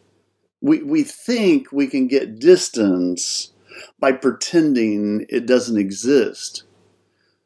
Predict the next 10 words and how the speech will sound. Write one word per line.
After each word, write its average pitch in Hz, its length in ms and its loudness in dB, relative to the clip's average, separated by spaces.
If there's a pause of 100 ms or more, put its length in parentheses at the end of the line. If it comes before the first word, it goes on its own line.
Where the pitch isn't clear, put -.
(300)
Keeping 180 280 0
it 127 340 -4 (260)
inside, 127 1040 -2
keeping 143 300 4
it - 180 0
hidden, 120 720 -2 (1160)
it 147 240 0
does 113 320 -6
not - 400 -6
work. - 560 -4